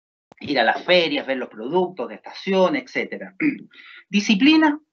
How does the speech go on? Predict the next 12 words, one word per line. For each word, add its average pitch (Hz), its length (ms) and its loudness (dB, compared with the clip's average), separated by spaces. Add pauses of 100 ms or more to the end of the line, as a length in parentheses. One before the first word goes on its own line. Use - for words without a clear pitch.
(120)
definitivamente 143 840 -2
creo 135 240 -2
que 127 120 -10
se, 123 300 -12
tiene 139 220 -4
que 139 100 -10
ser 143 180 -12
una 131 180 -2
persona 127 360 -6
disciplinada, 143 1000 0
la 120 140 -2
cocina 135 580 -6